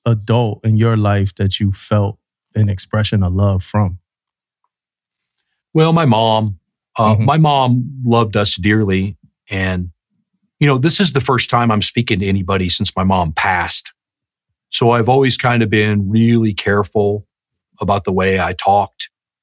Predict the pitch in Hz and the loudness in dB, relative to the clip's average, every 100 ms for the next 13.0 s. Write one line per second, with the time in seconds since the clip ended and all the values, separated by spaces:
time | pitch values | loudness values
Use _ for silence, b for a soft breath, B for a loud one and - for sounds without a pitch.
0 | _ - 104 92 104 98 90 95 107 101 | _ -4 -2 0 -2 -2 -2 0 0 0
1 | 92 92 95 117 - 104 90 - 95 95 | 0 0 0 0 0 -4 -6 -2 0 0
2 | 92 - 90 - 98 92 95 101 95 - | -2 -8 -10 -6 -4 -2 -2 -2 -4 -2
3 | 120 - 98 113 104 101 92 87 101 92 | -4 -4 -4 -2 -2 -4 -4 0 0 0
4 | 82 80 _ _ _ _ _ _ - 98 | -4 -10 _ _ _ _ _ _ -8 -4
5 | 90 85 90 98 92 90 98 - 107 95 | -2 -4 -6 -6 -2 -2 0 0 -2 -2
6 | 92 87 82 _ _ _ _ _ - 92 | -6 -6 -10 _ _ _ _ _ -6 -4
7 | 90 - 104 - 139 107 104 110 117 110 | -4 -6 -4 -2 0 0 0 2 2 0
8 | - 117 107 - 95 107 104 95 95 85 | 0 -2 -2 -2 -2 0 0 0 0 -2
9 | 85 - 87 78 76 - _ _ _ _ | -4 -4 -4 -6 -8 -14 _ _ _ _
10 | _ _ - 104 90 80 104 98 - 85 | _ _ -10 -8 -4 0 0 0 -2 -4
11 | 78 82 90 92 87 90 87 82 73 78 | -8 -8 -6 -2 0 0 0 -2 -6 -4
12 | - - _ - 110 107 104 110 85 | -4 -4 _ -6 -4 -2 0 0 -2